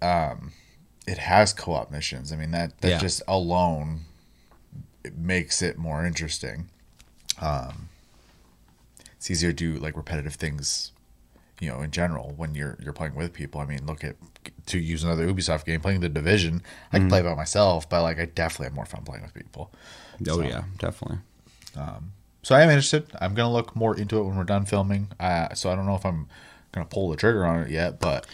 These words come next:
Speaker 2: If you do, let me know, 'cause I really wanna try this.
Speaker 1: Yeah.
Speaker 2: And so if anybody that I know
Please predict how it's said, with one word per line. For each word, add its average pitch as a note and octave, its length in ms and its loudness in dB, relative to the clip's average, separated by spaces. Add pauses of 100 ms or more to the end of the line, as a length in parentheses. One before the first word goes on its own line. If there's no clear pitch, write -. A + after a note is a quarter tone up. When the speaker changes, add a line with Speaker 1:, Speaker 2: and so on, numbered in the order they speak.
(220)
Speaker 2:
If - 60 2
you A2 40 4
do, E3 260 8
let D#3+ 160 12
me A#2+ 80 10
know, G#2+ 360 10
'cause G#2 180 4
I G#2 60 10
really G#2 400 8
wanna G2+ 180 6
try F#2+ 300 8
this. D#2+ 380 0
Speaker 1:
Yeah. F2 340 0
Speaker 2:
And F#2 180 2
so G2 160 4
if F2+ 80 0
anybody G2 540 8
that F2+ 160 2
I F2 60 2
know E2+ 460 0